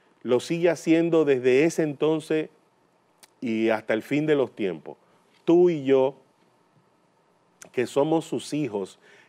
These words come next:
que Jesús nos regaló su paternidad divina, día a día el Señor nos da con qué mantenernos, con qué sostenernos, con qué seguir adelante. Día a día doy gracias al Señor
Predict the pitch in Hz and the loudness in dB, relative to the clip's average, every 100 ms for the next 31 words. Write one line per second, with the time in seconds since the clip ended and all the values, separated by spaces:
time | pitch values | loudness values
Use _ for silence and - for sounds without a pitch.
0 | _ 120 131 120 165 185 160 160 139 143 | _ 0 0 2 2 2 0 0 2 0
1 | 147 139 131 123 120 117 110 113 131 123 | -2 -4 -6 -4 -4 -4 -4 -2 -2 -4
2 | 104 101 87 82 _ _ _ - 120 170 | -6 -6 -8 -14 _ _ _ -10 -2 0
3 | 165 160 143 123 101 101 104 - 101 107 | 2 0 0 0 2 0 -2 -6 -6 -2
4 | 120 127 123 107 95 107 135 151 _ _ | -2 -2 -4 -6 -6 -4 -2 -4 _ _
5 | _ _ - 101 95 - 123 131 139 - | _ _ -6 -6 -6 -4 -4 -2 -6 -8
6 | - 95 101 135 147 151 151 - 98 - | -10 -8 -6 -6 -8 -10 -10 -10 -12 -8
7 | 117 135 127 - 98 110 117 135 - _ | -8 -6 -8 -8 -6 -6 -8 -12 -14 _
8 | _ - 101 101 113 120 110 104 98 82 | _ -4 -4 -4 -8 -6 -4 -4 -4 -6
9 | 80 76 - _ _ _ _ _ _ _ | -10 -16 -20 _ _ _ _ _ _ _
10 | _ _ _ _ _ _ _ _ 107 170 | _ _ _ _ _ _ _ _ 0 2
11 | 190 170 156 156 143 139 147 143 123 135 | 4 2 0 2 2 4 2 0 -2 -2
12 | 143 135 - 120 117 104 90 82 | -4 -8 -6 -8 -8 -10 -8 -10